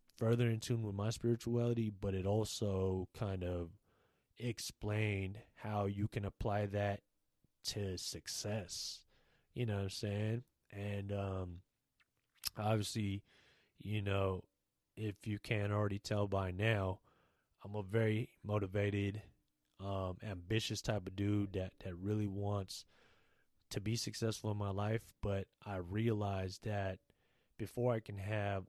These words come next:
all those great things and everything like that, my mindset's gotta change. My spirit's gotta change. It's gotta really develop into, into the highest self, to my highest self.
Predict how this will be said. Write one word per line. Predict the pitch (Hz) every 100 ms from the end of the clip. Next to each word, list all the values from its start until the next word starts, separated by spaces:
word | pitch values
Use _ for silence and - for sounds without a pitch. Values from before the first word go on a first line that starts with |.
| _ _ _ _ -
all | 104
those | 101 101 101
great | 110 104 -
things | 107 104 101 101 98
and | 90
everything | 95 98 104 101
like | 101 -
that, | 101 101
my | 107 110
mindset's | 101 101 107 - 104
gotta | - 104
change. | 95 113 104 92 101
My | 101
spirit's | - 101 110 104
gotta | - 101 98
change. | - 110 104 98
It's | 98
gotta | 107 101 92 - - - - - _
really | 92 95 117 113
develop | 98 92 101 113 104
into, | 101 98 - 101 92 - _ _ _ -
into | 101 - 104 101 95 -
the | 101
highest | 101 101 101 -
self, | - 120 -
to | -
my | 117 101
highest | 98 110 104 90 -
self. | 120 98